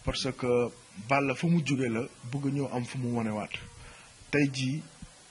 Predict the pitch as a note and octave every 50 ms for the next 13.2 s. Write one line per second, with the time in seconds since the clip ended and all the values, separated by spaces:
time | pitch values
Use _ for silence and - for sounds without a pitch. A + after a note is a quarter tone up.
0 | - - - A2 A#2+ B2+ C3 B2+ B2 B2 A2+ A2 C3 B2+ B2+ B2+ B2 B2+ B2+ A#2+
1 | A#2+ A2+ A2+ A2 A2+ G#2 F2+ G2 G#2+ A2 G#2+ G#2+ A2+ - A#2 G#2 G2 G#2+ G2+ G2
2 | D#2+ C#2 - - - - - - - C#3+ D3 D#3 E3 D3 D#3 D#3+ D3+ - - D3
3 | B2+ B2+ A#2 A#2+ - D3 C#3+ D3 C#3 B2+ C#3 C#3 C3+ B2+ B2 B2 A#2 A2 A2+ C3
4 | - - - G2+ A2 A#2 A#2 - - B2 B2 A2+ A2+ G#2+ G#2+ G#2 A2+ A#2+ A#2 A2
5 | G#2+ G#2 - - - - - - - - - - - - C3+ C#3+ - C#3 B2+ -
6 | - C#3+ C3+ C3+ C#3+ D#3 E3 D#3+ E3 D#3 D3 C#3+ - C#3 B2+ B2 A#2+ - E3+ D#3+
7 | F3+ F3 F3+ F3 D#3+ D3+ D3 C3+ B2+ C3 B2+ B2+ A#2+ A#2+ A2+ A2+ A2 G#2 G#2+ B2+
8 | - - - - - - - - - - C#3 D3+ E3+ E3+ D#3+ D#3+ E3 E3+ D#3+ D3
9 | C#3 C#3+ D3 C#3 C#3 D#3 D3 C3+ C3 C#3+ C#3+ C3+ B2+ C3 C3 B2 A2+ A#2 A#2 A#2
10 | A#2 A2+ A2 A#2+ B2 B2+ A#2+ B2 A#2 A2 A2 G#2 - G#2+ A2 B2 A#2 - - C3+
11 | - - - - A#2 A#2 A2+ A2+ A#2 A2+ - - - G#2+ G#2+ G#2 G2 E2+ D#2 -
12 | - - - - G#2 G#2+ G#2+ G2 A2 G#2+ A2 G#2+ G#2 - G#2 G#2 G#2 G2 G2 G2+
13 | F#2 E2 C2 -